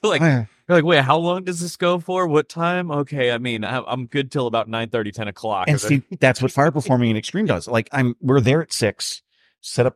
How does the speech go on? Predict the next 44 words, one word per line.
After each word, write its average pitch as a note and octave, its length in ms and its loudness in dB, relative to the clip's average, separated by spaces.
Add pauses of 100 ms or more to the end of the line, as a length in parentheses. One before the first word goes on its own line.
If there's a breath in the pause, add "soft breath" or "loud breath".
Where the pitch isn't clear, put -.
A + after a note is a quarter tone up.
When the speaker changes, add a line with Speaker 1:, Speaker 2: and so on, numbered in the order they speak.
(280)
Speaker 2:
ready A#2 140 6
to A#2+ 60 2
go A2+ 120 4
at A2+ 100 -2
seven, F#2 380 2 (220 soft breath)
and A2+ 100 4
then A2+ 120 4
sometimes G3 360 2
it F3+ 80 -6
goes G3 160 2
to F#3 60 -4
midnight. G3 380 0 (280 loud breath)
And B2 140 4
it's A#2+ 180 2
like, G2+ 300 0
I G#2+ 140 -6
hit C3+ 240 2
this A#2+ 140 -4
point C#3+ 280 0
where, G2 140 -2
like, A2+ 200 -2 (120)
eleven D3+ 420 2
o'clock, D3 480 0
I'm B2+ 300 4
like, G#2+ 300 -2 (1200)
"Are A2+ 80 0
we C3 80 4
fire, D#3 340 6
are D3 100 6
we G#3 80 4
still A3 220 2
spinning?" G#3+ 380 2
He's G3+ 180 2
like, D#3 160 -4
Speaker 1:
Yeah. F#3 100 -2
Speaker 2:
"Yeah, F#3+ 120 4
there's E3+ 160 2
still F3 180 -4
people E3 360 -2
waiting F3 260 4
in E3+ 100 2
line." F3+ 240 4
It's D#3+ 140 2
like, D3 140 -6